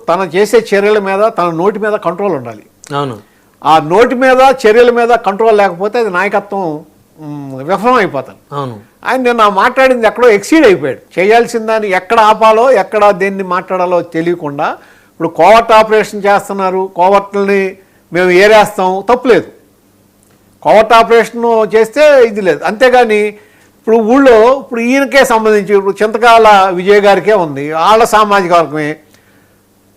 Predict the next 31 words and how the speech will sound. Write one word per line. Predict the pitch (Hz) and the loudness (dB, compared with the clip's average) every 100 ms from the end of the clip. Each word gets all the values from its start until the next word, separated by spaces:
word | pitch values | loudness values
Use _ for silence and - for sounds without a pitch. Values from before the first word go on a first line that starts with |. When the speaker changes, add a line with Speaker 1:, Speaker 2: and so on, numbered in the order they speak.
| _ 175 | _ -2
Speaker 1:
ఆ | 196 | 0
చనిపోయిన | 196 - 202 240 247 247 | 0 0 -2 2 4 4
వాడు | 247 240 240 247 | 6 4 6 6
ఆయన | 233 220 | 6 2
సామాజిక | 185 208 208 208 202 | 0 -2 0 0 0
వర్గమే, | 196 180 220 294 - _ _ _ - | -2 -4 -6 -6 -12 _ _ _ -10
దానికి | 170 208 220 214 | 0 0 2 -2
సంబంధించిన | 196 208 226 226 190 214 | -2 -2 -2 -2 -2 0
వాళ్ళు | 208 208 226 | 2 2 4
ఆయన | 202 196 | 2 0
సామాజిక | 175 180 170 156 | -4 -2 -2 0
వర్గమే, | 151 139 | -2 -2
Speaker 2:
ఇది | 175 | 0
హత్య | 175 175 196 | 2 2 0
చేసిన | 196 185 185 | 0 0 0
ఆరోపణలు | 185 185 170 190 | 2 2 0 0
Speaker 1:
ఆ, | 196 185 | 0 0
వ్యతిరేకులు | 143 135 196 165 165 | -2 0 0 0 -2
కూడా. | 139 143 135 143 | -2 -2 -2 -2
Speaker 2:
మ్మ్. | 143 123 107 | -8 -12 -4
Speaker 1:
రేపు | 240 294 294 269 262 254 | 2 2 4 4 6 6
కామన్ | 254 - 226 269 277 269 | 2 0 0 2 0 2
గా | 269 | 4
ఏదో | 247 254 | 4 4
ఒక | 262 226 208 | 2 2 0
పెళ్ళో | 214 - 208 214 226 240 233 | -2 0 -2 2 2 4 2
ఇంకోటో | 196 226 214 233 | 0 0 0 0
ఇంకోటో | 208 190 214 | -2 -2 -2
కుదురుతుంది, | 240 - 185 160 139 131 135 131 | -4 -6 -4 -4 -8 -14 -12 -8
వీళ్ళు | 165 170 | 0 0
వెళ్ళరా? | 196 220 | 2 -2